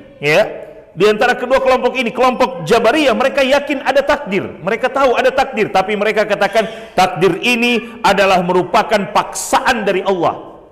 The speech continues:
Jabar, Jabariyah. Jadi mujbirun. Kita ini, kita ini, ya, kita ini mujbarun. Ya, kita ini dipaksa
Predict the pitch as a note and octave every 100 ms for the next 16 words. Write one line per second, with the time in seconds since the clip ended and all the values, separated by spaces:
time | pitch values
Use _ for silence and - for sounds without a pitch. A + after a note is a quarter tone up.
0 | _ - G#2+ D#3 D3+ - - - C3 C3+
1 | C#3+ D3 A2+ - - A2 A2+ A#2 D3 D3+
2 | C3+ C#3+ F3 G#3 - - - - D#3+ E3
3 | D#3 F#3 G3+ D3 - - E3 E3+ F3 F#3+
4 | G3+ F#3+ - - D3+ D3+ D3+ D3+ E3 E3
5 | D#3+ F#3 F3 E3 C3 C#3+ F3+ G#3 G3+ A#2+
6 | F#2+ C3 A#2 A2+ D3 D3+ D3+ E3+ F#3+ A#2
7 | G3 - A3+ - - F#3 B2 -